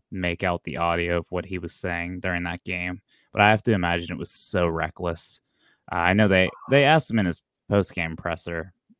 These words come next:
what he said to get teed up, and he just said, "Ah, I said something I shouldn't have." And, and you see, I think on the replay, Ish was just cracking up. So whatever he said to, uh, I think it was McCain who he was chirping at, maybe whoever was at the foul line,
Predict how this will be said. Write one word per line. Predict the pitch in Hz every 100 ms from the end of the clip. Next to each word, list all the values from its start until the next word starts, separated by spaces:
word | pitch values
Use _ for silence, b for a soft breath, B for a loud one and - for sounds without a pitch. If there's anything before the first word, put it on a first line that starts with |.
| -
what | 101 -
he | 95
said | - 92 87
to |
get | 85 -
teed | - 92 85
up, | 82 82
and | 87
he | 92
just | 85
said, | 95 95
"Ah, | 123 120 107 90
I | 85
said | - 90
something | - 90 87
I | 85
shouldn't | - - -
have." | 95 95 - - _ _ b b b b b
And, | 95 87 85 -
and | 120
you | 143
see, | - 139 113 104 - -
I | 127
think | 175 240
on |
the | 104
replay, | 85 101 - 87 -
Ish | 90 90 -
was | 92 87
just | 87 -
cracking | - 90 82 85 80
up. | 82 -
So | - 92
whatever | 90 123 117
he | 101 90
said | - 82 82 - _ -
to, | 95 82 - - _ _ -
uh, | - 98
I | - _ -
think | 196
it |
was | 233
McCain | 113 - - 95 - - -
who | 92
he | 95
was | 87
chirping | - 98 - -
at, | - 76 - _ _ _ _ _
maybe | 110 117 127
whoever | 113 139 151 120
was | 98
at | 87
the | -
foul | 90 85
line, | 82 82